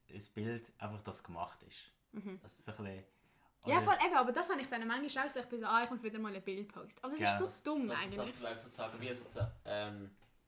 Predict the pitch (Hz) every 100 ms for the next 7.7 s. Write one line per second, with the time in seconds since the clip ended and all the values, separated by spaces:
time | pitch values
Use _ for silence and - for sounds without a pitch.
0 | _ _ - 113 113 120 107 120 120 110
1 | 110 117 - 113 107 107 113 - 247 311
2 | 285 - 117 107 113 233 233 320 285 247
3 | 294 302 233 226 285 277 220 220 262 311
4 | 285 247 - 262 254 240 233 240 233 247
5 | 247 247 196 180 104 101 98 101 98 95
6 | 104 104 101 - 107 101 - - 233 226
7 | 226 208 - - - - -